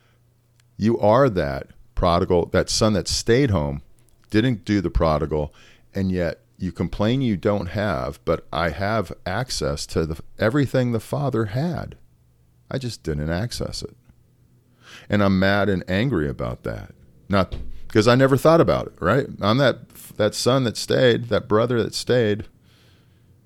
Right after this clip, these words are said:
And instead of saying, "Hey, can I have a couple blessings?" and understanding that all that the Father had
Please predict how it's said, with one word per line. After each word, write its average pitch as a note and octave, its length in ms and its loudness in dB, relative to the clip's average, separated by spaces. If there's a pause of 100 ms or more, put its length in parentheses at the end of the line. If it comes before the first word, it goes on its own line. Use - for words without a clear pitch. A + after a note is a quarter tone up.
(120)
And G2+ 80 -2
instead A#2 360 2
of A#2 120 0
saying, A2+ 300 0
"Hey, A#2 340 0 (240)
can G2+ 140 -4
I G2+ 100 0
have A2+ 100 0
a G#2 180 -4
couple G#2+ 300 0
blessings?" G#2 500 0
and D#2+ 200 -4 (540)
understanding G#2 500 -2
that - 180 -4 (200)
all F#2+ 300 6
that G#2 160 2
the F#2+ 80 -4
Father F#2+ 360 2
had F#2 380 -2